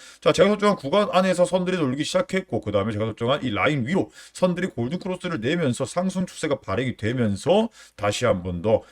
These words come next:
이 파란선 위로 주황선이 골든 크로스가 힘있게 치고 올라가면서 상승 추세도 지속이 되는 이 삼 박자가 고로 있는 그때가 언제였다? 시월 십오 일이었다. 자, 이때 제가 우리 가족 여러분들한테 뭘 보내드렸습니까?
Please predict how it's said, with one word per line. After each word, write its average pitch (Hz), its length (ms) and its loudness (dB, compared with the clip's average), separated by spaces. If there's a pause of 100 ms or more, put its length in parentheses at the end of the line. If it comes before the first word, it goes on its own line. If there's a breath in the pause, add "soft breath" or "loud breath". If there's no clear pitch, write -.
(160 loud breath)
이 113 100 -4
파란선 160 480 4
위로 185 300 -2
주황선이 107 560 -2
골든 143 260 -4
크로스가 147 380 0
힘있게 202 460 -2
치고 185 340 -4
올라가면서 143 440 2
상승 147 360 -8
추세도 185 500 -2 (240 loud breath)
지속이 151 320 -4
되는 107 220 -2
이 135 80 -4
삼 190 260 -4
박자가 175 440 6
고로 131 320 -2
있는 143 260 -2
그때가 127 360 -2
언제였다? 104 580 0 (300 loud breath)
시월 160 640 2 (320)
십오 - 480 -8
일이었다. - 400 -6 (260 soft breath)
자, 156 120 0
이때 214 340 4
제가 135 480 2
우리 127 180 -6
가족 120 240 -4
여러분들한테 120 440 -4
뭘 104 200 -2
보내드렸습니까? 92 720 -6